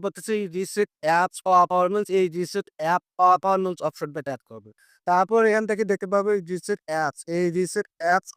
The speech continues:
অপশনটাকে ট্যাপ করলে আপনার যত ধরনের সেটিং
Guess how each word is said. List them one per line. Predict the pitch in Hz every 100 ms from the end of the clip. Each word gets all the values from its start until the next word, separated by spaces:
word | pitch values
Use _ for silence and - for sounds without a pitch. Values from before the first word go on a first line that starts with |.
| 180
অপশনটাকে | - 196 196 202 143 123 _ _ _ _ _ -
ট্যাপ | 196 - -
করলে | 214 175 117 - _ _ _ _
আপনার | 165 175 - 214 180 165
যত | 190 208 202
ধরনের | 202 208 190 139 _ -
সেটিং | 190 196